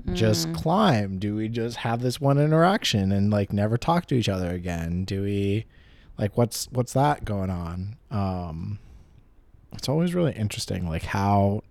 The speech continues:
Speaker 1: do you get to define, how do you, like, what are your interactions with people, like, in, in the wild?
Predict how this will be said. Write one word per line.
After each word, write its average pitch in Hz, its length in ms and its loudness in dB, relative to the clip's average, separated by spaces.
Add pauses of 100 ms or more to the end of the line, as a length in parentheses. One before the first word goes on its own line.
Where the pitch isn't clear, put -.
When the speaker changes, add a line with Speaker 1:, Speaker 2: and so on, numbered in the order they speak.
Speaker 1:
do 110 120 0
you 98 100 4
get 95 180 2
to 104 120 -8
define, 85 840 -4 (240)
how 135 140 8
do 156 80 6
you, 185 340 6 (840)
like, 151 220 8
what 208 200 6
are 320 40 2
your 175 360 4
interactions 123 580 0
with 110 140 0
people, 110 400 2
like, 101 200 0
in, 131 400 0
in 156 100 4
the 110 80 6
wild? 92 480 -6